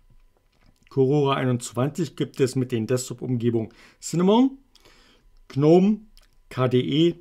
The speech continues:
X F C E. Cinnamon und X F C E Varianten sind möglich, da es zwei fleißige Mithelfer gibt, die sich darum kümmern.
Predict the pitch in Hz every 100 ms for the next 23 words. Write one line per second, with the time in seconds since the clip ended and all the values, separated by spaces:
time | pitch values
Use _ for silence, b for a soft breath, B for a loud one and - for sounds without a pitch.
0 | _ _ _ - 127 - 127 - - 127
1 | 104 113 - _ _ _ _ _ b b
2 | - - 175 180 170 160 131 170 - 156
3 | 123 - 131 151 147 143 139 139 135 120
4 | 110 90 113 131 - 151 135 - B B
5 | - 120 127 - - 110 104 113 131 135
6 | 131 120 120 120 120 123 160 180 160 131
7 | 117 120 - 131 120 113 123 120 117 -
8 | 151 147 110